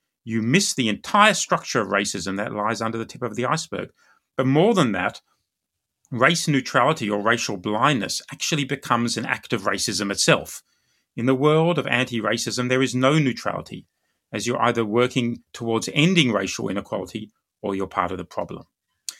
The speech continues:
This new way of seeing racism is therefore less interested in whether you're a bigot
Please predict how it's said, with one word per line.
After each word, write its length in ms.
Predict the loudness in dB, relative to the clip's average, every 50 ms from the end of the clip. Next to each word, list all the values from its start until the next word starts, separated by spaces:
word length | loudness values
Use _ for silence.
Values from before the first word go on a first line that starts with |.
| -20 _ _ _ _ _ _
This 180 | -2 2 4 6
new 140 | 6 6
way 180 | 6 6 6 4
of 80 | 4 4
seeing 240 | 2 2 4 4
racism 480 | 4 4 2 2 2 0 -2 0 -2 -2
is 140 | -2 -2 0
therefore 340 | -2 -2 0 -2 -2 0 2
less 300 | 4 4 2 4 2 0
interested 420 | 0 0 -2 -4 -4 -4 -4 -2
in 80 | -2 -2
whether 220 | -2 -2 -2 -2
you're 160 | -2 -2 -2
a 60 | -2
bigot 500 | 0 2 2 2 2 -2 -6 -8 -12 -14